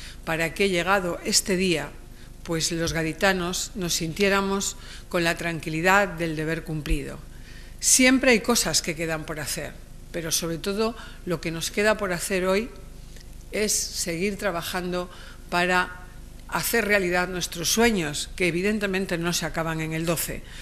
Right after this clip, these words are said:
Hace unos años decíamos, en la corporación municipal tratábamos de trasladar a los demás instituciones que el sueño de Cádiz era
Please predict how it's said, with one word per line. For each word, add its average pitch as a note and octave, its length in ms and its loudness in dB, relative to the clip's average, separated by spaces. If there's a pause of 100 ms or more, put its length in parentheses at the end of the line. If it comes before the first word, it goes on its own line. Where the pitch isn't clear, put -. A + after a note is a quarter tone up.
(140)
Hace F3+ 220 -2
unos E3+ 240 -2
años G3 300 0
decíamos, F#3+ 760 -2 (500)
en E3 120 -6
la E3+ 100 -2
corporación D#3+ 600 -4
municipal F3 580 2
tratábamos F#3+ 560 2
de D#3+ 100 0
trasladar D#3+ 420 -2
a F#3 60 2
los E3+ 180 -2
demás F3+ 380 -2
instituciones F#3 760 -4 (360)
que F3 80 0
el E3 60 4
sueño G#3+ 340 6
de F#3 140 2
Cádiz F3 400 2
era E3+ 280 0